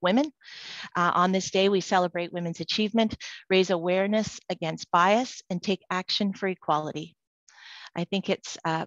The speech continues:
pretty safe to say that in our community and at C M H specifically, we have many amazing women leaders. And I'm honored to be sitting here today with some fabulous women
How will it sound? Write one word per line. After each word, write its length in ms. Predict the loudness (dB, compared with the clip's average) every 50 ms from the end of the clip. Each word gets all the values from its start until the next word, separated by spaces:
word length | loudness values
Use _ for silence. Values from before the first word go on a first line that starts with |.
| -8 _ -4
pretty 260 | -2 0 2 2 0
safe 320 | 0 0 0 0 0 -2 -4
to 100 | -6 -8
say 400 | -2 2 2 4 4 4 0 0 0
that 160 | 0 2 2
in 120 | 2 2 4
our 160 | 2 2 2
community 580 | 0 -2 -2 0 2 2 2 2 2 2 2
and 140 | 2 4 4
at 180 | 2 0 -2 -2
C 160 | 0 2 2
M 100 | 2 2
H 360 | 0 -2 -4 -4 -8 -8 -10 -12
specifically, 800 | -18 -18 -16 -16 -6 -2 -2 -2 -2 -4 -4 _ 0 0 0 0 -2 -8 -12 -12 -4 2
we 120 | 4 4 6
have 180 | 4 4 2
many 480 | 0 2 4 4 4 4 4 2 2 -2 -4 -4
amazing 540 | -4 -2 -2 -2 -2 -2 -4 -4 -4 -2
women 280 | -4 -4 -4 -4 -4 -4
leaders. 380 | -4 -4 -4 -4 -4 -4 -6 -10 -14 -18 -20 -20 -20 -20 -20 -10 -6
And 100 | -4 -4
I'm 200 | -2 -4 -6 -8 -8 -4
honored 420 | 0 2 4 4 6 4 4 2
to 100 | -2 -8
be 100 | -10 -10
sitting 300 | -6 -4 -2 -2 0 0
here 360 | 0 0 2 2 0 0 -4 -6
today 460 | -8 -8 -6 -2 -2 0 0 0 0
with 160 | 0 -2 -6 -6
some 180 | -8 -8 -10
fabulous 600 | -4 0 2 2 4 4 4 4 4 4 2 2
women 280 | 0 2 2 0 -2